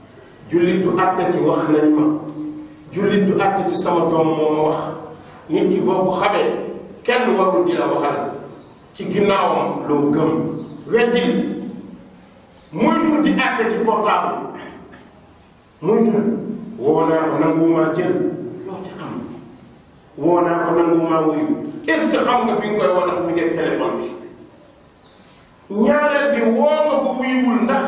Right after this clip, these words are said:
jàppal nga ko ngànt, lan moo tee mu wuy la? Ñetteel bi, lii machine la.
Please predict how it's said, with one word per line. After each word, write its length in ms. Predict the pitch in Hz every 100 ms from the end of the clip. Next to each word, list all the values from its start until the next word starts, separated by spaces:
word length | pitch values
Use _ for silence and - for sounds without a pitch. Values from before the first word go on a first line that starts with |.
| -
jàppal 400 | 285 277 277 262
nga 140 | 240
ko 120 | 233 214
ngànt, 340 | 208 202 196
lan 220 | 190 240 262
moo 220 | 254 247
tee 160 | 233 214
mu 80 | 202
wuy 200 | 196 196
la? 120 | - - - - - - - - - - - - - 208
Ñetteel 540 | 233 320 302 320 294 294
bi, 100 | 247
lii 220 | 320 339
machine 480 | 311 302 330 349
la. 100 | 349